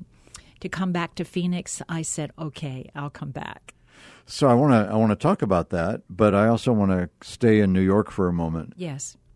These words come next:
Speaker 2: That came after Channel ten.
Speaker 1: Yes.
Speaker 2: And, um, and took you out of, out of Arizona, as you've just mentioned. So nothing in the world has ever changed journalism like C N N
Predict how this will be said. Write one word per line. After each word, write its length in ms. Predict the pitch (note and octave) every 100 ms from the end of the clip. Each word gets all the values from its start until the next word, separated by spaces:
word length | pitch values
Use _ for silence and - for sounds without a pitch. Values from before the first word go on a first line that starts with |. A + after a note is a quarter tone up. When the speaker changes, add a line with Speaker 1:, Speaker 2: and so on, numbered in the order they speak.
| -
Speaker 2:
That 240 | - A#2+ -
came 220 | B2 G#2
after 280 | G#2+ - B2+
Channel 260 | A#2 A2+
ten. 460 | C3 A2 F2+ G#2+ C#3 -
Speaker 1:
Yes. 500 | F3 C#3 C3 - -
Speaker 2:
And, 640 | A2+ G#2 G2 F#2+ F#2 F2+ F2+
um, 760 | G2 F#2+ F#2 F2+ F2 F2 F2+ F2 G#2
and 540 | G2 F#2 F#2 F#2 F2+
took 200 | A2 -
you 120 | A2+ -
out 200 | G#2 G#2+
of, 280 | A2 E2+ -
out 160 | G2+
of 80 | G#2
Arizona, 480 | F#2+ A2 F#2+ F#2 F2+
as 160 | G2 E2
you've 140 | F2+
just 240 | F2 F2+ -
mentioned. 420 | G2+ - F#2 F#2 - - - - -
So 600 | - C3 A#2+ A#2 A2 -
nothing 540 | A#2 A#2+ F3 C#3+ B2 B2
in 180 | A#2 G#2+
the 100 | G2
world 640 | G2+ G#2+ F#2+ E2+ F#2 F#2 _ _ _ _
has 220 | F#2+ F#2
ever 200 | G#2 A2+
changed 520 | A#2 A2 G#2 G2+ E2+ D#2
journalism 840 | G#2+ G#2 F#2+ F2 D#2+ E2+ F2 E2+ _ _ _
like 400 | A2 F#2 E2+ - _ _ _ _ _
C 260 | - G2+
N 140 | F2 E2
N 300 | C#2+ D#2+